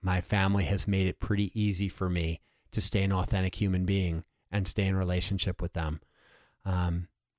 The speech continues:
but I've learned a lot talking to a lot of other people, and, uh, and I know it's not that easy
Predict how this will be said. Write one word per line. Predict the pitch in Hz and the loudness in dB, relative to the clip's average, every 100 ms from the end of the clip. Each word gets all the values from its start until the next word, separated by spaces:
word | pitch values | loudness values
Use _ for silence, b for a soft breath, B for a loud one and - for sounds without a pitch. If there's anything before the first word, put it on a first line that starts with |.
| _ - | _ 0
but | 113 | 2
I've | 110 | 4
learned | 123 123 | 4 6
a | |
lot | 123 123 - | 6 4 2
talking | - 101 117 | 0 0 2
to | 107 | 2
a | 101 | 4
lot | 104 | 2
of | 101 | 2
other | 101 98 | 2 0
people, | - 92 78 76 - _ _ - | 0 0 -2 -2 -8 _ _ -2
and, | 87 85 85 85 | 0 2 0 0
uh, | 85 82 76 _ _ _ _ _ _ _ - | 0 0 -4 _ _ _ _ _ _ _ -4
and | 95 | 0
I | 101 | 4
know | 104 | 2
it's | 101 - | 2 0
not | 92 98 | 0 0
that | 90 | 0
easy | 92 92 80 78 | 0 0 -4 -8